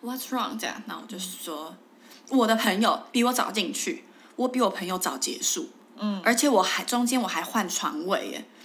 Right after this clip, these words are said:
Speaker 2: 嗯。
Speaker 1: 重点是我有跟那个人讲说：
Speaker 2: 太快了。
Speaker 1: “太快了。”他再按个两分钟就结束了。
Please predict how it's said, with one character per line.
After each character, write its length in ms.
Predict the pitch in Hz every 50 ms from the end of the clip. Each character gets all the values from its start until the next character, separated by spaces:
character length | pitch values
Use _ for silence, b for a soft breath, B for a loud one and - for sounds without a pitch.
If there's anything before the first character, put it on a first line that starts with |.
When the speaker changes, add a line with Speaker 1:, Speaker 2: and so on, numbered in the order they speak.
| B
Speaker 2:
嗯。 280 | - 214 208 196 185 - 214 - - -
Speaker 1:
重 140 | - 339 277
点 100 | 220 208
是 120 | - 311
我 160 | 277 233 233
有 120 | 254 240 -
跟 160 | - 220 226
那 80 | 254
个 120 | 254 233 196
人 180 | 180 170 175
讲 180 | 185 196 - 302
说： 400 | 190 - 202 190 202 208 214 - - - -
Speaker 2:
太 140 | - - -
快 160 | - 233 202
了。 60 | 190 175
Speaker 1:
“太 20 |
快 260 | 156 233 214 175 139
了。” 140 | 113 101 - 226 - - - - - - - - - - - - - - B B B B B B
他 100 | - 247
再 140 | 233 269 247
按 160 | - 233 214
个 80 | 180 165
两 140 | 165 127
分 160 | - 190 175 175
钟 140 | 175 170
就 80 | 175 180
结 180 | - - - -
束 260 | - - 190 - -
了。 160 | - - -